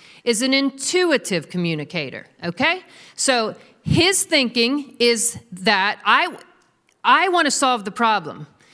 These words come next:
But his thinking is, he wants to tell me this big picture and leave out all the details.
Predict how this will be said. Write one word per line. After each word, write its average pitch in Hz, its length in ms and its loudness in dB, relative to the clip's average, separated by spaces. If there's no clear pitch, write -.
But 214 160 0
his 339 320 0
thinking 196 480 -2
is, 180 360 -2
he 311 160 0
wants 320 180 0
to 269 60 -4
tell 247 220 0
me 214 100 0
this 196 180 -2
big 208 300 -4
picture 226 340 -4
and 165 120 -4
leave 180 160 -2
out 170 160 0
all 160 100 -2
the 160 100 -8
details. 165 540 -8